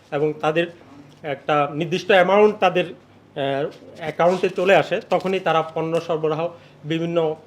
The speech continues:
টালবাহানা করে এই মানুষকে এই সরবরাহ করে, করেনি আর কি। তো এইসব অভিযোগে তাদের বিরুদ্ধে আমরা, উম, দেখেছি যে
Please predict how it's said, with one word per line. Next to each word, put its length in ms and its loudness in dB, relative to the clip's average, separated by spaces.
টালবাহানা 480 0
করে 340 0
এই 320 -12
মানুষকে 540 -8
এই 160 -10
সরবরাহ 540 -4
করে, 540 -12
করেনি 340 -4
আর 60 -12
কি। 160 -20
তো 60 -12
এইসব 340 -2
অভিযোগে 440 -2
তাদের 300 -2
বিরুদ্ধে 560 -2
আমরা, 600 -2
উম, 260 -14
দেখেছি 400 -2
যে 280 0